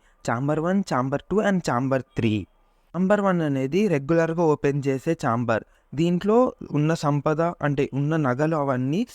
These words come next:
దేవుడికి ప్రతి సంవత్సరం అలంకరించి ఊరేగిస్తారు. So, ఛాంబర్ వన్ అనేది చాలా easy to open and, ఆ, రెగ్యులర్గా ఓపెన్ చేసే డోర్.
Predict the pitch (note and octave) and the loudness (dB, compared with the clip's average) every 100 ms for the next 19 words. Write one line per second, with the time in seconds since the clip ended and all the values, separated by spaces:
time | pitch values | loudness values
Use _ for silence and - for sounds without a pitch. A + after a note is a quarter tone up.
0 | - - B2+ D3 E3 F3+ G3 G3 - - | -16 -6 0 2 2 0 0 0 -2 -4
1 | E3+ D#3 D#3+ D#3+ D#3+ F3+ F3+ B2 C3 C#3+ | -4 -2 -2 -2 -2 -2 0 0 -2 0
2 | D#3+ D3 B2+ A3 D3+ D3 D3 C#3 B2+ - | 0 0 -2 -2 0 0 0 0 -4 -2
3 | A2 G#2+ G2+ _ _ - E3 - C3+ F3 | -2 -2 -4 _ _ 0 0 0 -2 0
4 | G3 F#3 F3+ E3+ D#3+ D#3 G3 A#3+ - D3+ | 0 0 0 -2 -2 -2 -2 -2 -2 0
5 | E3 C#3 D3+ C#3 E3 D#3+ D#3 D3+ - A3+ | 0 0 -2 -2 -2 0 2 2 2 0
6 | - G3+ A#3 - _ _ - C3+ B2+ C3+ | 0 0 0 -4 _ _ -2 0 0 -2
7 | C#3+ E3 E3 F3+ E3 C3 C#3+ C#3 C3+ F3 | 0 2 2 2 0 0 0 -2 -2 -2
8 | C3+ B2+ A2 | 0 2 0